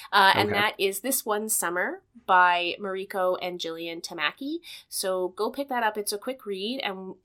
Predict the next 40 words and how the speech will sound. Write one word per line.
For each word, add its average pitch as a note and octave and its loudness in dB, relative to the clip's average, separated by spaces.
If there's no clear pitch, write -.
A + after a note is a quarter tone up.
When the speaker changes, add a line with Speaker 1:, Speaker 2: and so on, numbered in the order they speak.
Speaker 1:
send A3 -2
us C#4 -2
your D#4 -4
thoughts. F4 0
If G#3 -10
you B3 -6
wanna A#3+ -4
send B3 -4
us A#3+ -4
your B3 -8
thoughts, A#3+ 0
you've G#3 -10
got - -4
something G#3 -8
long F#3+ 2
form, G#3 -6
we'll F3+ -6
take F3+ -6
it F3 -6
at - -6
H F3+ -6
K F3 -6
H F3 -8
S - -6
pod E3 -4
at D#3+ -4
gmail E3+ -10
dot D#3 -4
com. D#3+ -2
Speaker 2:
Mm-hmm. G3 -2
Speaker 1:
Joe? B3+ 4
Speaker 2:
Yeah, - 2
you've G#2 0
got A2 2
until A2+ 0
the G2+ -2
end B2+ 0
of B2 -2
February, F#2+ -6
so F2 -4